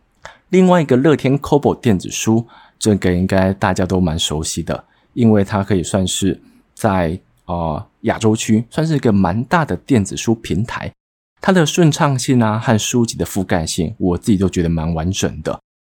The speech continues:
然后这次的活动是一个线上书城，它的好处就是它是免运、免等待的，因为你只要购买之后就可以立即拿到电子书了。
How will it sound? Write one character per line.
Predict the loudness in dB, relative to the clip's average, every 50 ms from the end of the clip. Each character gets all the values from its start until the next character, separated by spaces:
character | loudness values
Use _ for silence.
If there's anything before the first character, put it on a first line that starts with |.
| _ _ -2
然 | 0 0
后 | 2
这 | 0
次 | 0 2 0
的 | 0
活 | 0 0 -2 0
动 | 0 0 0 0
是 | -2 -2 -2
一 | 0
个 | -2 -2
线 | -2 -2 0 0 0 0
上 | -2 0 0 0 0 -2
书 | -4 0 0 0
城， | 0 0 -2 -4 -4 -6 -12 -20 -20 _ _ _
它 | -4 -2
的 | -2 0
好 | 0 -2 -6 -6 -6
处 | -6 -6 -4
就 | -2 -2 -4
是 | -4 -4 -4 -4 -4 -4 -6 _ _ _ _ _ _
它 | -12 -4 -2 -2 -2
是 | 0 -2 -6 -6 _ _
免 | 4 6 6 6 6 2 2
运、 | 2 4 4 2 0 -4 _ 2
免 | 2 4 4
等 | 2 0 -2
待 | -2 -4 -4 -4
的， | -4 -8 -12 _ _ _ _ _ -6
因 | 0 2
为 | 4
你 | 4 4
只 | 2
要 | 0 0
购 | 2 0 2
买 | 2 0 -2
之 | -2 -4 -2
后 | 2 2 0 0 0 -4
就 | -6 -4
可 | -2 -2
以 | -2
立 | -2 -2 -2 0 0 0
即 | -2 -4 -6 -6
拿 | -6 -6 -6
到 | -2 0 0 0 -2 -4 _ -2
电 | 0 0 0 0
子 | -2 -6
书 | -8 -4 0 2 2 2
了。 | 2